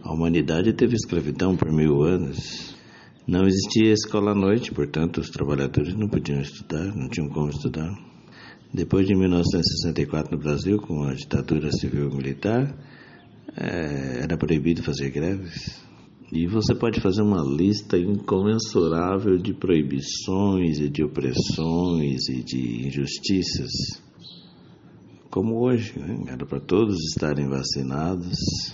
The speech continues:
e a gente ainda tá apenas no começo. Era pra todos nós aposentarmos aos cinquenta anos, independentemente do tempo de serviço, e olha aí o que aconteceu.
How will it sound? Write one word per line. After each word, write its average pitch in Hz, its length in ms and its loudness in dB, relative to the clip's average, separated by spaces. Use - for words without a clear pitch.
e - 80 -8
a - 40 -4
gente 71 260 -2
ainda 78 200 0
tá 82 140 0
apenas 92 420 0
no - 120 -6
começo. - 680 -4
Era 67 260 -2
pra 71 160 0
todos 80 320 0
nós 73 260 0
aposentarmos 69 800 -2
aos 64 200 -4
cinquenta 71 500 -2
anos, 78 340 0
independentemente 69 960 -2
do 65 160 -8
tempo 69 260 -2
de 65 160 -6
serviço, 69 720 -4
e 57 360 -4
olha 80 180 2
aí 92 220 4
o - 20 -4
que 69 100 -2
aconteceu. 71 600 -4